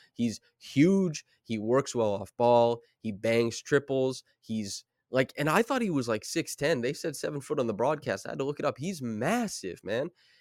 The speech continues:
And he's tough to bottle up to some degree, but also he's not super creative as far as his handle. So what do you wanna do if you're guarding Lauri Markkanen? You wanna press up into him, especially if you have backline help for, like, a back cut or whatever.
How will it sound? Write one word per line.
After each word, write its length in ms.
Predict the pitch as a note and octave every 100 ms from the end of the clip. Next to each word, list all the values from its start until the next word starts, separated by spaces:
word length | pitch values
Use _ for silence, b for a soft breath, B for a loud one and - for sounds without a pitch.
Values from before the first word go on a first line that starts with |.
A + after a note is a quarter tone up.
| b
And 160 | B2+ C3
he's 260 | D#3+ G3
tough 300 | - D3+ G#3
to 100 | -
bottle 420 | A2+ A2+ C3+ B2 A2
up 280 | D#3 - b b -
to 100 | B2
some 240 | A#2+ C#3+
degree, 420 | E3 F3 G3+ A#3 _ _ _ -
but 140 | E3+
also 280 | A3+ A3 D#3+
he's 220 | D3+ C#3
not 300 | C3 E3 G3
super 300 | - G#3 F3
creative 560 | - C3 C#3+ B2+ A2+ - _
as 100 | A2
far 160 | - C3
as 100 | B2
his 140 | A2
handle. 480 | - A2 C3 A#2+ - _ _ _
So 200 | - C3+
what 160 | C3+ D3+
do 60 |
you 80 | D#3
wanna 220 | D#3+ D#3
do 200 | D3+ F3
if 140 | F3 -
you're 100 | G#2
guarding 300 | G#2 G2 G2
Lauri 160 | F#2+
Markkanen? 420 | F#2+ F#2 - F2+ - _ _
You 80 | A#2+
wanna 180 | C#3+ E3
press 480 | - - C3+ D#3+ -
up 180 | D3+ -
into 440 | D#3+ F#3 A#2+ G2
him, 80 | - _ _ _ _
especially 400 | C3+ - G3 G#3
if 120 | F3+ B2+
you 80 |
have 180 | B2 A2
backline 460 | G#2+ A#2+ - A#2 G#2+
help 240 | B2 -
for, 100 | -
like, 160 | G#2 G2+
a 60 |
back 260 | F#2+ A2 C3+
cut 160 | - F#2+
or 60 |
whatever. 420 | F#2+ F2+ F#2 A2+